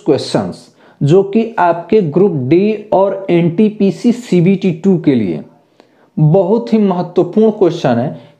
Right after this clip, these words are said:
क्योंकि ये question जो है पिछले एग्जामों में जो है कई बार पूछे जा चुके हैं। तो चलिए देर न करते हुए वीडियो को start करते हैं और देखते हैं questions। चलिए question number one देखते हैं। Question number one है,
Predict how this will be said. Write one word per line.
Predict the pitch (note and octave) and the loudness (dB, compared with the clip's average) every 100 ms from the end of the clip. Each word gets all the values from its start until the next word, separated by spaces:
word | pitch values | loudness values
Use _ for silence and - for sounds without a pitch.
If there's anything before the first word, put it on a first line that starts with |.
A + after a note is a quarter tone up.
| - | -2
क्योंकि | G#3+ G#3 A3 | 0 0 2
ये | G#3 G#3+ | 4 2
question | A3 - F#3+ - A3 F#3+ | 2 0 0 0 0 2
जो | C#3+ | 2
है | A#2 C#3 - - _ _ - | 0 -4 -8 -20 _ _ -2
पिछले | F3+ - G#3+ A3 | -2 0 2 2
एग्जामों | D#3+ D#3 E3 F3+ G3+ | 2 2 2 2 2
में | G3+ | 2
जो | F#3+ | 2
है | G3+ G#3 - | 0 -2 0
कई | F3+ F#3 | 2 2
बार | F#3 F3+ | 0 0
पूछे | D#3 D3+ F#3+ | -2 0 0
जा | E3 D3+ | 2 0
चुके | D3+ G3+ F3 | 0 -4 -2
हैं। | B2 G2+ A#2 - - _ _ | -2 -4 -8 -12 -20 _ _
तो | G3 | -2
चलिए | F#3+ F#3 F#3 | 0 2 4
देर | E3+ D#3 F#3 | 4 2 2
न | F#3+ F3+ | -2 -2
करते | E3+ D#3+ F#3 | -2 0 2
हुए | F3 C3+ B2 B2 - - | 4 4 0 -4 -10 -4
वीडियो | C#3+ D3+ F3+ | 0 4 4
को | F3+ F3 | 2 0
start | D#3+ E3+ E3+ | 0 0 0
करते | - E3 - C#3 | 0 -2 -2 -4
हैं | B2+ - - - | -4 -6 -10 -2
और | F3 | 0
देखते | D3+ D#3 D#3 F3 | 2 0 0 -2
हैं | F#3 | -2
questions। | - A#2 - A#2 F2+ D#2 - _ _ _ _ _ _ _ _ _ | 0 -2 -2 -4 -6 -10 -18 _ _ _ _ _ _ _ _ _
चलिए | G3 F3+ | -2 -2
question | - F3 - F#3 | 0 -2 -2 -2
number | F#3+ F3+ | 0 0
one | F#3 F#3 | 2 2
देखते | F#3 F3+ F#3 | 2 0 0
हैं। | F#3+ F#3 G3+ - | -2 -2 -6 -6
Question | - E3 F#3 | -2 -2 -4
number | F#3 F3+ F3 | -6 -2 -2
one | F3+ F#3 | 0 -2
है, | F#3+ | -2